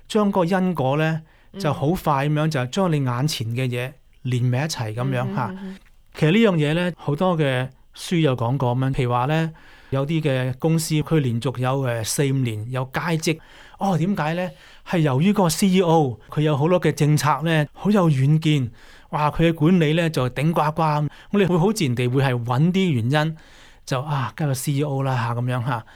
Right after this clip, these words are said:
Speaker 1: 好啦，間公司衰咗啦，佢連續有四五年有佳績，噉但係呢，就今年就突然之間個股價大跌，點解呢？噉樣，噉你會搵下點解？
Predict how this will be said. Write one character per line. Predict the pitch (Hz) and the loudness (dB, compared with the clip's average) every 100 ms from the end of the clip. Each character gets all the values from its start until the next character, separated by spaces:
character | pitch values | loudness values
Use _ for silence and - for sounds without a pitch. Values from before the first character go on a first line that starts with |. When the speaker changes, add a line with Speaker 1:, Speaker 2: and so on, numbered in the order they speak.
| - - - - | -20 -20 -20 -2
Speaker 1:
好 | 196 | 0
啦， | 202 202 - - | 0 -2 -6 -2
間 | 226 | 2
公 | 226 | 2
司 | 208 214 | 2 2
衰 | 185 202 190 | 2 4 4
咗 | 156 143 | 4 2
啦， | 135 - | 0 -2
佢 | - | 0
連 | 147 123 | 2 2
續 | 135 131 | 0 -2
有 | 135 | -2
四 | 127 160 | -2 0
五 | 139 | 0
年 | 113 | 0
有 | 113 131 | -2 -2
佳 | 151 156 | -2 0
績， | 160 147 - - - - - | -2 -4 -8 -20 -20 -16 -2
噉 | 160 | 0
但 | 175 | 2
係 | 135 | 2
呢， | 160 160 | 2 0
就 | 135 117 107 - | 0 -2 -4 -2
今 | 175 147 | 2 4
年 | 147 | 4
就 | 156 | 2
突 | 120 | 0
然 | 117 113 | -4 -2
之 | 165 | -2
間 | 175 165 | 0 0
個 | 160 | 0
股 | 123 156 | 0 2
價 | 156 | 2
大 | 135 123 | 0 -2
跌， | 123 139 | 0 -2
點 | 180 202 | 0 0
解 | - | 2
呢？ | 190 185 | 2 4
噉 | |
樣， | 156 156 - - | 2 0 -2 2
噉 | 226 | 4
你 | |
會 | 196 | 6
搵 | 165 139 | 4 2
下 | 160 | 0
點 | 131 147 | 0 -2
解？ | 123 143 | -2 -6